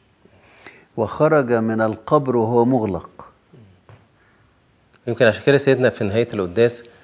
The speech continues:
Speaker 1: مم.
Speaker 2: مش بنشيل اللفايف
Speaker 1: آه.
Speaker 2: من على المذبح غير بعد ما القداس يتم بالتمام.
Speaker 1: نعم.
Speaker 2: يمكن عشان السيد المسيح ساب الأكفان
Speaker 1: بالظبط.
Speaker 2: في القبر.
Speaker 1: بعد ما التناول كله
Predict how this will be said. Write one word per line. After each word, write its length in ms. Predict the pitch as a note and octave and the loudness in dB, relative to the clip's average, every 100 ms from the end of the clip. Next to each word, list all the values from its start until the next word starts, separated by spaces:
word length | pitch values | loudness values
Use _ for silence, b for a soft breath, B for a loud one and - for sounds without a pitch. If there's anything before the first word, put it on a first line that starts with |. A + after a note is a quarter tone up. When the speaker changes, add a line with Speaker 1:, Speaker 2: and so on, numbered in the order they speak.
| - | -18
Speaker 1:
مم. 120 | F#2+ G2+ C#3+ - | -16 -16 -18 -8
Speaker 2:
مش 180 | A2 G2 | -6 -4
بنشيل 380 | G#2+ F#2+ C#3+ C3+ | -4 -2 0 0
اللفايف 800 | A#2 G2 G2 A#2+ G2 F2 - - _ G2+ | 2 0 2 0 0 -6 -18 -20 _ -4
Speaker 1:
آه. 260 | G#2+ A#2+ - _ | -4 -4 -8 _
Speaker 2:
من 160 | A2+ A2+ | -2 2
على 180 | A2+ A#2 | 2 2
المذبح 520 | G#2+ B2+ A#2+ B2+ - | 2 2 2 -2 -2
غير 240 | G2 A#2 | -6 -4
بعد 360 | G2+ C3+ C3+ A#2 | 0 2 4 2
ما 100 | G#2+ | -2
القداس 640 | G2 F#2+ A#2 B2 B2 - | -2 0 4 4 2 -8
يتم 580 | - G2+ - B2 B2 A#2 | -8 -8 -2 -2 0 -2
بالتمام. 600 | G2+ G2 - G#2 G#2+ G2 G2 B | -4 -6 -4 -2 -2 -2 -6 B
Speaker 1:
نعم. 260 | G2+ G#2 G#2 | -4 -4 -4
Speaker 2:
يمكن 220 | G#2+ A#2 | -6 -2
عشان 200 | G#2 - | -2 -2
السيد 260 | G#2 - A#2 | -4 0 0
المسيح 420 | A2 G2+ B2+ C3 | 0 -2 0 -2
ساب 260 | - B2 A#2 | 0 2 2
الأكفان 560 | G#2+ G2+ - - A#2 B2 | 2 -4 -10 -2 0 0
Speaker 1:
بالظبط. 280 | F#2+ A2+ A#2 - | -4 -8 -8 -12
Speaker 2:
في 20 | A2+ | -10
القبر. 360 | F2+ G#2 - - | -2 -4 -4 -4
Speaker 1:
بعد 240 | B2+ B2 | -2 -2
ما 180 | A2+ A2+ | -2 -4
التناول 600 | A2 - A2+ C3 C#3+ B2 | -4 -2 0 2 2 -2
كله 460 | G#2+ - A#2+ G#2 | -6 -6 -4 -4